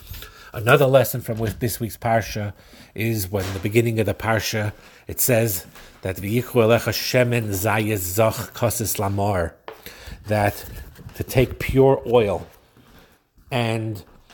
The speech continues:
the Sfas Emes brings down, based on the Pasuk in Yirmiyah. Yirmiyah says as follows. He says, "Zayis Ranon Yefei Pri,"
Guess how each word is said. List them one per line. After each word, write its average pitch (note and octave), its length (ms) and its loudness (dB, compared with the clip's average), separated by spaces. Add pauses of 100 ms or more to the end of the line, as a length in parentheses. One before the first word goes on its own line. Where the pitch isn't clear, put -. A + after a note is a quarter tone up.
(120)
the - 60 -4
Sfas A#2+ 400 4
Emes D3 380 2
brings B2+ 280 0
down, G2+ 460 0 (680)
based A#2+ 380 0
on A#2 220 4
the G#2+ 80 0
Pasuk - 420 0 (300)
in G2+ 160 -8
Yirmiyah. A2+ 500 0 (320)
Yirmiyah B2 560 4
says A#2 380 0
as F#2 120 -8
follows. F#2+ 460 2
He F#2 160 -8
says, G#2+ 540 2 (400)
"Zayis B2+ 520 4
Ranon B2+ 400 0
Yefei A#2+ 460 -2
Pri," G#2 420 -4